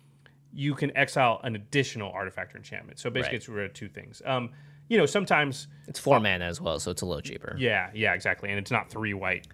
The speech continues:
Speaker 2: And you can do it in instant speed, so if you have to play it on someone else's turn, obviously
Speaker 1: You
Speaker 2: it's not
Speaker 1: can.
Speaker 2: ideal, but you can, yeah.
Speaker 1: Yeah, exactly.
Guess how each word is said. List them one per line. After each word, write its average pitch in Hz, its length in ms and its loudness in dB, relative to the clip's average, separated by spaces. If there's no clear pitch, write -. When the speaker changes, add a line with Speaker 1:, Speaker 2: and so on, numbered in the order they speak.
Speaker 2:
And 151 120 6
you 156 60 2
can 156 100 4
do 139 120 8
it 127 60 8
in 123 100 6
instant 120 320 0
speed, 101 300 0
so 98 300 2
if - 360 -6
you 117 260 2
have - 320 6
to - 60 -8
play 113 200 2
it 110 40 4
on 110 80 2
someone 110 220 -2
else's 104 240 -2
turn, 107 260 2
obviously 95 360 0
Speaker 1:
You - 20 0
Speaker 2:
it's 92 100 -4
not 98 80 0
Speaker 1:
can. 90 60 0
Speaker 2:
ideal, 90 280 0
but 85 240 -4
you 82 80 -8
can, - 340 -10
yeah. - 140 -6
Speaker 1:
Yeah, 95 160 -2
exactly. 95 380 -8